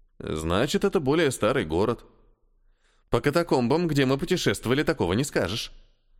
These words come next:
Возможно, пустынный городишко восстановили недавно. Что гадать без толку? Доберёмся до книг по истории и выясним.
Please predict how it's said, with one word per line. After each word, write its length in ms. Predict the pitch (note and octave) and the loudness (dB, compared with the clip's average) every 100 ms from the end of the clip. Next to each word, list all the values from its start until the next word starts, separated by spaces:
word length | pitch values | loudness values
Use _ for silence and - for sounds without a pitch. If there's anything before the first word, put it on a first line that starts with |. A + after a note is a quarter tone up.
| - _ _ - | -20 _ _ -14
Возможно, 720 | - E2 E2+ A2+ D#3 C3+ A2 | -4 -2 0 0 0 0 -2
пустынный 580 | - A2 - D3 E3 C#3+ | -2 -4 -2 -2 0 0
городишко 540 | A#2 G#2+ G2 A2+ - | 2 2 0 -2 -2
восстановили 560 | G2+ - F#2+ E2+ A2 A#2 | -2 0 0 0 0 0
недавно. 560 | F2 D#2 F#2 A#2+ E2 - - _ _ _ - | 0 0 0 0 -4 -8 -20 _ _ _ -18
Что 220 | - D4+ | -4 0
гадать 300 | B3 A#3 E3+ | 2 2 0
без 200 | G2+ G#2 | 0 -2
толку? 380 | - D#2 - B1 - _ _ - | -2 -6 -8 -14 -18 _ _ -8
Доберёмся 500 | F2 A#2+ A3 A3+ F#3+ | -2 2 2 0 0
до 120 | E3+ | 0
книг 240 | E3+ F#3 - | 0 0 0
по 140 | D3 | 0
истории 360 | C3 F3 D3+ F#2+ | 2 0 2 0
и 60 | |
выясним. 520 | E2 F2+ E2 E2 D2 | 0 -2 -2 -6 -8